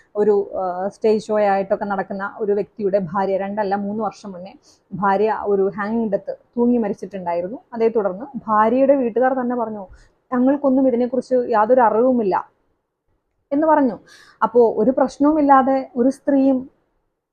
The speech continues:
ഒരു പുരുഷനും ഒരു മനുഷ്യനും മരിക്കത്തില്ലല്ലോ. ഒരാൾ സൂയിസൈഡ് ചെയ്യണമെങ്കിൽ അത് അവരെ കൊണ്ട് ഒട്ടും പറ്റാത്ത ചില സാഹചര്യങ്ങളിലാണല്ലോ ചെയ്യുന്നത്.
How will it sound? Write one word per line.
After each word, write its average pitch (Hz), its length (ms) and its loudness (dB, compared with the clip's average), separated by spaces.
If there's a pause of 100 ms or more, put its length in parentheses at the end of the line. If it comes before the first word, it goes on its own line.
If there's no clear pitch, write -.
(320)
ഒരു 269 440 4
പുരുഷനും 254 560 2
ഒരു 277 100 4
മനുഷ്യനും 285 640 0 (1080)
മരിക്കത്തില്ലല്ലോ. 214 840 -4 (1120)
ഒരാൾ 208 220 4
സൂയിസൈഡ് 247 520 2
ചെയ്യണമെങ്കിൽ 226 920 -2 (400)
അത് 190 180 -4
അവരെ 220 300 2
കൊണ്ട് 262 220 2
ഒട്ടും 269 360 -2
പറ്റാത്ത 262 460 -4
ചില 285 200 -2
സാഹചര്യങ്ങളിലാണല്ലോ 262 1120 0
ചെയ്യുന്നത്. - 360 -14